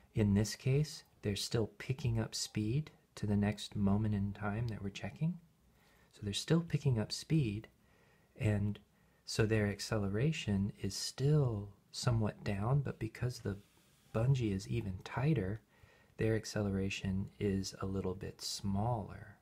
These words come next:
So I'm gonna draw the acceleration smaller. An interesting point in time happens actually maybe right after this moment in time.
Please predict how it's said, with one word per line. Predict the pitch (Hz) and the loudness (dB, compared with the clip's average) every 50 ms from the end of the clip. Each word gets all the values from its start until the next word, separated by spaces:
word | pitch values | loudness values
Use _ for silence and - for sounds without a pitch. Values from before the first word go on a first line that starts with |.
| - - _ | -20 -20 _
So | - - - | -14 -6 -2
I'm | 101 | 0
gonna | 101 101 98 | 0 0 -2
draw | - 95 92 90 90 | -2 -4 -4 -4 -4
the | 90 90 | -6 -8
acceleration | - - - - 95 92 90 95 104 110 - - - 95 90 90 92 | -10 -10 -8 -6 -6 -4 -2 -2 -2 -2 -2 -4 -6 -6 -6 -6 -8
smaller. | - - - - - 113 107 107 101 95 90 95 95 - _ _ _ _ _ _ _ _ _ _ _ _ _ _ - _ _ - - - - - - - - - - | -8 -10 -10 -6 -2 0 0 0 0 -2 -4 -10 -14 -18 _ _ _ _ _ _ _ _ _ _ _ _ _ _ -20 _ _ -20 -20 -20 -20 -20 -20 -20 -20 -6 -2
An | 120 107 | 0 6
interesting | 110 143 160 - 175 160 - - 120 110 107 | 8 8 8 8 4 0 2 2 2 2 2
point | - - 120 117 113 110 - 104 | 2 0 2 2 2 2 2 2
in | 98 98 | 2 2
time | 98 - - 127 123 110 98 95 98 104 104 - | 2 2 2 4 4 4 2 0 -2 -4 -6 0
happens | - 127 131 131 - 107 98 92 95 92 95 - - - - _ _ _ _ _ _ _ - - | 2 2 2 4 4 2 2 2 0 -2 -4 -8 -10 -14 -18 _ _ _ _ _ _ _ -2 0
actually | 156 156 - - 139 110 98 95 95 95 95 - _ _ _ - _ _ _ _ _ _ _ _ _ - - _ - - | 0 0 2 2 2 4 4 2 2 0 -4 -8 _ _ _ -20 _ _ _ _ _ _ _ _ _ -20 -20 _ -6 0
maybe | 120 113 110 113 110 | 0 0 2 2 2
right | 101 104 110 120 139 147 143 143 - | 2 2 2 2 4 2 2 0 -2
after | 107 107 101 104 - - 117 107 | -6 -6 -6 -8 -8 -6 -4 -4
this | 107 104 - - | -4 -4 -6 -4
moment | - 101 98 101 98 98 | -2 0 2 2 2 2
in | 95 98 98 | 0 -2 -2
time. | - 110 107 104 95 92 | -2 -2 -2 -2 -2 -4